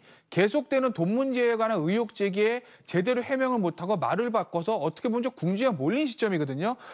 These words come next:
그렇다고 보면 내가 국회의원 당선인이고 공인이라고 하면 야당 의원이 그런 자금 출처에 대해서 물었을 때 나름대로 과거에 가지고 있었던 본인의 계좌 내역이라든지 그런 것들을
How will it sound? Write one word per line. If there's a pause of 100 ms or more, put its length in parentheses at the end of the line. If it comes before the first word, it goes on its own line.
그렇다고
보면 (380)
내가
국회의원
당선인이고 (280)
공인이라고
하면 (360)
야당
의원이
그런
자금
출처에
대해서
물었을
때 (300)
나름대로
과거에
가지고
있었던
본인의
계좌
내역이라든지
그런
것들을